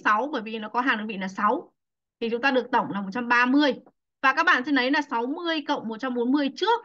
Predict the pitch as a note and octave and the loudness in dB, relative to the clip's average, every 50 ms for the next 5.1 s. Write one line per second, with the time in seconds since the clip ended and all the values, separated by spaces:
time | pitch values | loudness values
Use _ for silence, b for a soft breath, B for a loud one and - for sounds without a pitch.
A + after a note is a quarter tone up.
0 | - _ _ - A#3 G#3 G#3+ A3+ - C4 C4+ B3 A#3 B3 B3 B3 - G3 E3+ F3+ | -8 _ _ -10 -8 -8 -6 -4 -2 -2 -2 -2 -2 -4 -4 -4 -4 -4 -4 -4
1 | G#3 G#3+ A#3 A#3+ A#3 A#3+ D4 C4+ C4+ B3 - - A3 G#3 G#3 A3 B3 B3 - - | -4 -2 -2 -2 -2 0 0 0 0 0 -4 -8 -12 -10 -6 -4 -4 -4 -4 -2
2 | - C#4+ C4+ D4 D4 - C#4 C4 B3 A3+ A3+ A#3+ A#3 A3 - A#3+ A#3 A#3 A#3+ A#3 | -2 -2 -2 -2 -4 -4 -4 -4 -4 -4 -6 -8 -8 -8 -6 -4 0 2 2 2
3 | A#3 A#3+ C4 C4+ A#3+ G3 - _ _ _ _ _ _ - A#3 A3+ G#3+ A#3+ A#3 D4+ | 2 2 2 2 0 -2 -6 _ _ _ _ _ _ -6 -2 0 0 0 0 -2
4 | D4+ D4 - A#3+ - - F3+ F#3+ A3 A#3 A#3+ A#3+ B3+ B3 A#3+ B3 B3 B3 B3+ C#4+ | -4 -4 -4 -4 -4 -4 -2 0 0 0 0 0 -2 0 2 2 4 4 4 4
5 | D4+ C#4 | 4 2